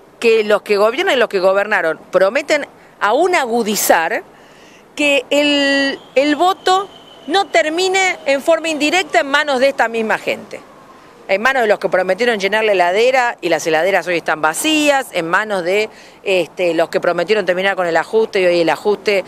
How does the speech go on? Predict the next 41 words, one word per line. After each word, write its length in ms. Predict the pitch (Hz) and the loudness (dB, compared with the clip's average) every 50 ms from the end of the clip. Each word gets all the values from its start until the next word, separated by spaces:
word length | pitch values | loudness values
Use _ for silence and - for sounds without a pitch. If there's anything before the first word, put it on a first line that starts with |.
| - - - | -8 -16 -6
es 320 | - 185 190 196 - - - - - - - | -2 -2 0 0 -2 -6 -12 -18 -20 -10 -4
absolutamente 800 | - 175 175 160 - 190 185 190 196 196 185 180 185 185 165 180 | -4 -2 -2 -2 -2 0 0 2 2 0 0 0 -2 -2 -4 -4
feroz. 560 | - - 185 196 240 302 302 294 294 - - - - - - - - - | -2 -2 0 2 2 2 2 2 0 -4 -8 -14 -20 -20 -20 -20 -14 -4
Y 100 | 220 240 | -2 -2
en 80 | 262 | 0
ese 240 | 330 349 - 302 269 | 0 -2 -2 -4 -4
sentido 720 | - - 285 285 269 - 330 302 294 294 320 339 330 - - - - - - - | -2 -2 -2 -2 -2 -4 -4 -2 0 2 2 0 0 -2 -10 -20 -20 -20 -18 -8
nos 160 | 196 208 190 | -6 -6 -2
parece 400 | - - 240 277 294 - - 269 | -2 0 0 0 -2 -2 -2 -4
fundamental 920 | 262 - 320 349 339 330 302 269 262 277 285 277 - 294 262 254 254 240 | -2 -2 -4 -4 -2 -2 0 0 0 -2 0 0 0 2 2 0 -4 -4
que 100 | - 247 | -2 -2
aquel 240 | 247 240 - 294 285 | -2 0 -2 -2 -2
que 100 | 247 262 | 0 -2
está 180 | 233 - 262 254 | -2 -2 -2 0
pensando 880 | - 254 254 247 - - 277 269 262 262 262 247 240 247 247 247 240 | 0 -2 -2 -2 -2 -2 0 0 0 -2 -4 -2 -2 0 0 0 0
en 80 | 240 240 | -2 -2
no 60 | 254 | 0
ir 100 | 254 254 | 0 2
a 40 | 247 | 2
votar 600 | 233 233 240 240 - 262 262 262 262 254 247 240 | 2 0 0 0 0 0 0 0 0 0 0 0
o 80 | 226 | 0
votar 260 | 220 233 233 233 269 269 | 0 0 0 0 -2 -2
en 140 | 262 254 | -2 0
blanco, 360 | 247 277 294 294 277 - 220 175 | 0 -2 -2 -2 -2 -2 -2 -2
no, 460 | 175 202 247 269 269 233 165 127 - - - - - - - - - - | 0 0 0 0 0 0 -2 -4 -6 -12 -20 -20 -20 -20 -20 -20 -20 -6
venga 360 | 170 196 302 370 381 381 370 | -2 0 0 2 2 0 0
a 40 | 269 | 0
colocar 500 | - 233 220 208 190 185 - 311 330 311 | 0 0 0 2 0 2 0 0 0 0
el 140 | 269 226 214 | 0 -2 0
voto 420 | 214 302 349 294 - 320 294 - - | 0 0 0 0 0 -2 -2 0 0
al 200 | 185 185 185 180 | -2 -4 -4 -4
Frente 340 | - - 330 330 285 - | -4 -4 -4 -4 -4 -4
de 80 | 240 214 | -4 -4
Izquierda, 480 | 196 - - 294 320 330 320 285 277 240 | -4 -6 -4 -2 0 0 0 0 -2 -2
lista 340 | 214 196 - - 208 - - - | -4 -6 -6 -6 -6 -6 -4 -2
uno 380 | 294 320 320 294 262 240 254 | -2 0 0 0 0 0 0
A, 80 | 285 311 | 0 0
Unidad 280 | 294 269 226 208 233 | -2 -2 -2 0 0
de 100 | 254 247 | 0 0
los 120 | 233 202 - | 0 -2 -2
Trabajadores, 680 | - 190 185 180 165 - 190 196 220 269 330 349 339 | -2 0 0 0 -2 -2 -2 0 0 0 0 -2 -4